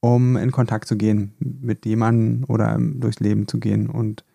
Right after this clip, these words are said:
vielleicht hast du auch sogar das Bedürfnis nach bisschen Abenteuer, Überraschung und deswegen lässt du so viel in der Mitte frei.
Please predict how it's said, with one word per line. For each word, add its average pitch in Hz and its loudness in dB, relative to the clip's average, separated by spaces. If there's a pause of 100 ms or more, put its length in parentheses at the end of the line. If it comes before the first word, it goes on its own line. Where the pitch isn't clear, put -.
vielleicht 110 -2
hast 123 0
du 113 2
auch 117 4
sogar 117 4
das 117 -2
Bedürfnis 120 2
nach 113 -4 (340)
bisschen 110 -6
Abenteuer, 143 4
Überraschung 156 6
und 127 2
deswegen 143 2
lässt 135 0
du 139 0
so 131 0
viel 135 0
in 131 4
der 131 4
Mitte 131 2
frei. 127 2